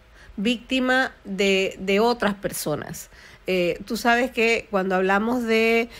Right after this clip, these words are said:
eh, que una mujer está siendo, eh, agredida, o, o sea, estamos hablando de un tema muy serio que se ha puesto, eh, pues, tú ves que hay muchas, inclusive muertes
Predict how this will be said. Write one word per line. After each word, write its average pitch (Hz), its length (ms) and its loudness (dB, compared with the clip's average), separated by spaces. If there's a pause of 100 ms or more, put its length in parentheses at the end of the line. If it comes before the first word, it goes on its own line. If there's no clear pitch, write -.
(240)
eh, 185 380 0
que 208 120 2
una 214 220 4
mujer 220 480 2
está 202 540 0
siendo, 220 760 2 (360)
eh, 180 400 0 (280)
agredida, 208 920 4 (400)
o, 196 240 -2 (280)
o - 40 -10
sea, - 160 -2
estamos 233 480 0
hablando 202 360 2
de 233 60 4
un 226 100 2
tema 226 260 2
muy 233 180 2
serio 208 640 0
que 180 140 -4
se 180 120 -4
ha 180 120 0
puesto, 196 580 2
eh, 156 520 2
pues, 165 200 0 (400)
tú 190 140 -4
ves 196 240 2
que 196 160 0
hay 180 140 4
muchas, 202 540 4
inclusive 180 540 0
muertes 208 680 2